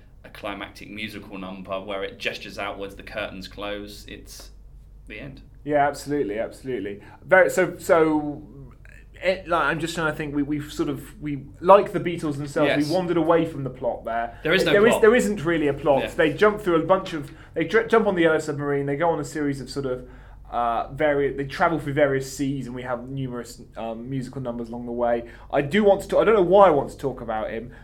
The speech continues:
Speaker 2: but I, I've now got a new favourite character in all cinema history. They've, he's, he, uh, he's repla-, he or she, I think, uh, gender-wise, there's a,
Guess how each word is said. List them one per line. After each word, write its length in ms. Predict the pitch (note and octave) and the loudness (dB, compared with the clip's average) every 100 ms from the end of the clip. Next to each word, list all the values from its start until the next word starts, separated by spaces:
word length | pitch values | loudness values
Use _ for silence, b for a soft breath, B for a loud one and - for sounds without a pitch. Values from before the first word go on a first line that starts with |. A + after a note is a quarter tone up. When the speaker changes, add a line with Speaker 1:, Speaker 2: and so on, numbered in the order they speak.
| B | B
Speaker 2:
but 160 | C#3+ C#3 | 2 4
I, 200 | C3+ C3+ | 2 2
I've 220 | - C#3+ C#3 | 0 0 0
now 160 | E3+ | -2
got 100 | D#3 | 0
a 40 | D3+ | 0
new 240 | D#3 E3+ | 0 -4
favourite 460 | C#3 D3 C3 C3 - | 0 -2 -2 -6 -8
character 340 | C#3 A#2+ - | -4 -4 -6
in 80 | A#2+ | -10
all 100 | A2+ | -12
cinema 280 | A2 B2 A#2 | -12 -12 -12
history. 400 | A#2 A2 A2+ A2 | -14 -14 -14 -14
They've, 280 | - B2 A#2 - | -10 -10 -10 -14
he's, 180 | C3 | -14
he, 200 | - C3+ - | -12 -10 -8
uh, 120 | B2+ | -8
he's 300 | C3+ D#3 C3+ | -6 -10 -8
repla-, 380 | C3+ D#3 C#3+ C3+ | -8 -4 -6 -6
he 200 | F3+ F3 | -2 0
or 180 | F3 | 2
she, 420 | - - A2 A2+ - B | 0 -6 -8 -10 -14 B
I 60 | B2+ | -12
think, 320 | C#3 B2+ - | -10 -12 -8
uh, 360 | B2 B2 A#2+ A#2 - | -4 0 0 0 -2
gender-wise, 720 | C#3+ C#3 C3+ B2 A#2 A2+ G#2 | -4 -4 -4 0 0 0 -6
there's 300 | B2 A#2 A2 | -4 -4 -4
a, 300 | A2+ A2 G#2+ | -6 -6 -10